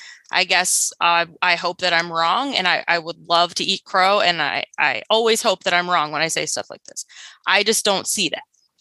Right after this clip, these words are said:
And so, I don't know. I guess, I guess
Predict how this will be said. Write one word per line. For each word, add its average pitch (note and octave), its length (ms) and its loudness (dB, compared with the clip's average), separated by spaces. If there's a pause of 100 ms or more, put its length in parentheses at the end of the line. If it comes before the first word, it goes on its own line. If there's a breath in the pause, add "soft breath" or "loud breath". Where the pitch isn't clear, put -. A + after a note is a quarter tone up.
(680 loud breath)
And F3+ 300 0 (260)
so, E3+ 520 -2 (920 loud breath)
I F#3+ 120 4
don't F3+ 160 0
know. C#3+ 120 0
I E3 100 4
guess, F3 480 0
I G3 100 2
guess G3 340 0